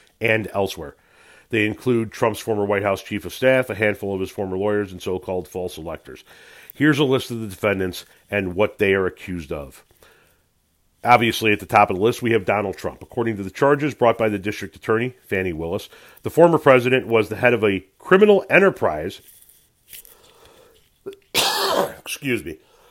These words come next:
<coughs> My bad. Let's do that again. According to the charges brought by district attorney Fani Willis, the former president was the head of a criminal enterprise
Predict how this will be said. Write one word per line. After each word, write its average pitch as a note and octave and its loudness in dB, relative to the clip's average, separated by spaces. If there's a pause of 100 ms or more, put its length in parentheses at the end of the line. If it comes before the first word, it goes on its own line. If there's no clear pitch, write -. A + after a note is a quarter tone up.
(720)
<coughs> - 0 (1300)
My D#2+ -4
bad. E2 -6 (1600)
Let's G#2+ -4
do G#2+ -6
that F2 -2
again. D#2 -10 (1200)
According A2+ -6
to F3 -6
the F#3 -4
charges E2 -6 (380)
brought F#2+ -2
by F#2 0
district G#2 -6
attorney E2+ -10
Fani G2+ -2
Willis, C#2+ -12 (1300)
the G2 -10
former F3 2
president G2+ 0
was F#2+ -4
the G2 -8
head G#2+ -2
of F#2+ -4
a F2+ -8
criminal D#3+ -4
enterprise E2 -6